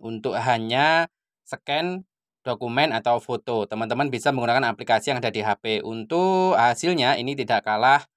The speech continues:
eh, bagus. Nah, caranya adalah sebagai berikut. Pertama, teman-teman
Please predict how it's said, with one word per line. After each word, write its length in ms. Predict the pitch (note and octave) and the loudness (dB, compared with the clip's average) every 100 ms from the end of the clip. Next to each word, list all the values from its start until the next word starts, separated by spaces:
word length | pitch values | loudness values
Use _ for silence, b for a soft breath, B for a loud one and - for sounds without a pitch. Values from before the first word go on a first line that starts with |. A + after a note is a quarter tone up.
| _ _ _ _ - | _ _ _ _ -6
eh, 320 | A#2+ A#2+ A#2 | 0 0 0
bagus. 640 | A#2+ A2 C3 B2+ G#2+ - _ _ | -2 -2 0 0 -2 -12 _ _
Nah, 160 | A#2+ G#2 _ _ _ - | -4 -4 _ _ _ 0
caranya 400 | C3+ C3 D3 E3 | 2 4 4 4
adalah 160 | C#3+ | 2
sebagai 320 | - G#2+ F3 - | 0 -4 -4 -4
berikut. 400 | A2+ - G#2 - | -6 -6 -10 -6
Pertama, 400 | B2 A#2+ C#3+ F3 | -4 2 2 2
teman-teman 400 | E3+ C#3+ C#3 C#3+ | 0 -2 0 0